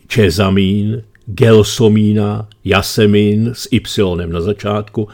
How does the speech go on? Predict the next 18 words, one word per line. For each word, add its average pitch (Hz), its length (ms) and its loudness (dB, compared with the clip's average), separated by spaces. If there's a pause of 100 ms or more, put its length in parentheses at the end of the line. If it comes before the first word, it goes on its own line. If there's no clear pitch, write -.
(340)
a 98 140 2
Jásmin. 98 760 -2 (1400)
A 110 180 6
popularita 120 720 4
se - 180 2
prudce 135 400 2
zvýšila 123 560 2
po 123 140 0
roce 131 260 2
dva 127 160 2
tisíce, 120 540 -2
takže 107 320 2
věkový 120 500 2
průměr 120 560 2
má 107 260 0
být 113 220 -2
devět 113 460 0
let, 104 340 -4